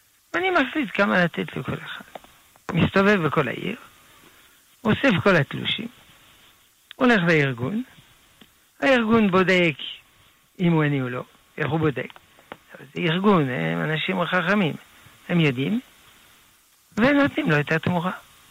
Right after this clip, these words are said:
אם לא, לא נותנים לו. רעיון באמת מבריק. כמובן, פה אין ארגון כזה, ואני לא יכול לדעת אם הוא עני או לא. אז מה אני עושה?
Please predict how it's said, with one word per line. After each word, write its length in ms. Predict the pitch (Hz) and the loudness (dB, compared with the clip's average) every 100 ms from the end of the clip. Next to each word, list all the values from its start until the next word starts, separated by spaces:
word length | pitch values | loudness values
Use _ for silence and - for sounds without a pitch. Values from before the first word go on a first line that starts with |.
| 226 | 0
אם 160 | 226 | 2
לא, 140 | 214 147 | 4 2
לא 120 | 127 | 0
נותנים 340 | 139 127 - - | -4 -8 -12 -14
לו. 500 | - - _ _ 226 254 - - | -16 -20 _ _ -6 -6 -8 -8
רעיון 320 | 123 127 151 - - | -6 -2 -2 -2 -6
באמת 360 | 147 143 160 - | -2 0 -2 -4
מבריק. 340 | 139 - - - - - - - - - - - - - | -6 -8 -10 -18 -20 -20 -20 -20 -18 -16 -18 -16 -16 0
כמובן, 800 | 269 220 233 233 220 208 185 240 262 208 151 - _ | 4 6 4 4 4 2 0 -4 -10 -14 -16 -18 _
פה 480 | 220 214 214 190 185 | 2 4 6 4 2
אין 240 | - 196 185 | 2 2 2
ארגון 400 | 160 147 170 139 | 0 0 -2 -2
כזה, 360 | 143 139 - - - - _ _ _ _ _ _ _ _ _ _ | -2 -4 -4 -12 -14 -20 _ _ _ _ _ _ _ _ _ _
ואני 260 | 190 214 254 | 0 4 4
לא 60 | 294 | 4
יכול 280 | 240 240 | 4 4
לדעת 640 | 214 196 208 196 170 185 196 - - _ _ _ _ _ _ _ _ _ _ _ _ _ | 4 2 2 2 2 0 -8 -18 -20 _ _ _ _ _ _ _ _ _ _ _ _ _
אם 160 | 208 196 | 2 4
הוא 260 | 185 185 | 4 4
עני 260 | 175 165 170 | 4 4 2
או 120 | 156 | 2
לא. 160 | 139 - - - | 0 -6 -14 -16
אז 140 | - 151 | -6 -2
מה 160 | 175 | 0
אני 120 | 180 165 | 2 0
עושה? 360 | 139 - - | -2 -8 -16